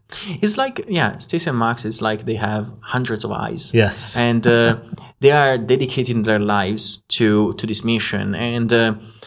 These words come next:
Speaker 1: unfortunately, we have seen so many times how, you know, from a good thing, you have a great project, and now you get, start, uh, you know, going, uh, you know, downhill really fast. And, uh,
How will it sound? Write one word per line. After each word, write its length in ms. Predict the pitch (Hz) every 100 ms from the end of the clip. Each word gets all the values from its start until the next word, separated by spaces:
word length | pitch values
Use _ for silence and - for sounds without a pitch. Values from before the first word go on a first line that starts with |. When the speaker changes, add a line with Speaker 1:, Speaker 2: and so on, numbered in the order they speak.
| - -
Speaker 1:
unfortunately, 720 | 127 127 175 170 139 117 117
we 120 | 113 113
have 180 | 120
seen 320 | 113 131 120 113
so 200 | - 123
many 180 | 117
times 480 | 107 117 107 104 101
how, 520 | 110 104 104 107 104
you 80 | 117
know, 120 | 107
from 240 | 98 - 110
a 80 | 107
good 280 | 107 131 131
thing, 240 | 117 113
you 80 | 104
have 120 | 101
a 20 | 104
great 260 | 120 117
project, 560 | 117 110 107 107 107 101
and 120 | 101
now 280 | 104 104 104
you 340 | 101 101 101
get, 520 | 107 110 98 98 107 -
start, 440 | - 113 107 104
uh, 320 | 110 104 104 -
you 100 | -
know, 80 | 117
going, 640 | 117 117 113 110 107 110 107
uh, 140 | 110 113
you 100 | 113
know, 120 | 104
downhill 580 | 110 127 113 107 107 104
really 260 | 107 104
fast. 560 | 104 143 113 92 110 - - - - - -
And, 380 | 123 127 123
uh, 320 | 127 127 123